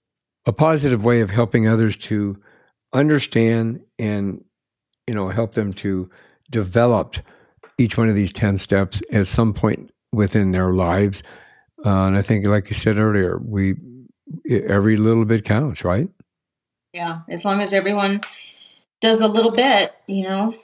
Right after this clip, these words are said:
Speaker 2: I mean, we can make a big difference.
Speaker 1: A little bit can add up to a lot.
Speaker 2: It doesn't take much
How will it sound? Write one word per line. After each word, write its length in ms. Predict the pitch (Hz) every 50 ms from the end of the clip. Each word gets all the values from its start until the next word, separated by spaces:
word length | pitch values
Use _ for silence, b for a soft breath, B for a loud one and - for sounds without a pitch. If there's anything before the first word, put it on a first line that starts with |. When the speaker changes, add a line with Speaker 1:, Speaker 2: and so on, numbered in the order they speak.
| _
Speaker 2:
I 40 | -
mean, 140 | 185 196 196
we 140 | 196 196 196
can 140 | 196 208 190
make 140 | 196 190 196
a 40 | 180
big 180 | 196 190 185
difference. 680 | 190 190 214 - - 117 - - - - - - - _ _ _ -
Speaker 1:
A 560 | - - _ - - _ _ _ _ _ -
little 140 | 113 110 101
bit 160 | 107 104 -
can 120 | - 104 104
add 100 | 104 107
up 100 | 110 -
to 140 | - 120 117
a 20 | 113
lot. 300 | 127 160 156 - - _ _ - _ - _ _ _ _ - -
Speaker 2:
It 120 | 185 180 -
doesn't 340 | 196 190 185 185 190 180 165
take 240 | - 202 190 196 202
much 440 | 196 190 - - - - - -